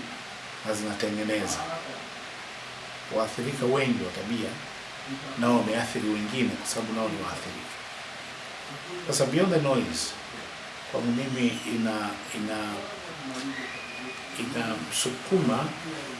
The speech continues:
inanisukuma, na isukume na mwingine yote mwenye akili, kwenda nyuma ya tabia hizo na kuona athari.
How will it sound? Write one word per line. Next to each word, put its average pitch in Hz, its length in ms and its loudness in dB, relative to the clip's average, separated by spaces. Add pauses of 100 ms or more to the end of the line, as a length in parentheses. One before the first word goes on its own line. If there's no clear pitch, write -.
(1500)
inanisukuma, 123 1040 4 (1900)
na 123 60 4
isukume 147 460 8
na 120 80 8
mwingine 127 320 6
yote 151 180 12
mwenye 120 280 8
akili, 113 340 2 (1500)
kwenda 143 240 10
nyuma 143 320 6
ya 110 60 6
tabia 110 300 2 (180)
hizo 120 200 0
na 101 60 0
kuona 110 400 0
athari. 90 420 -4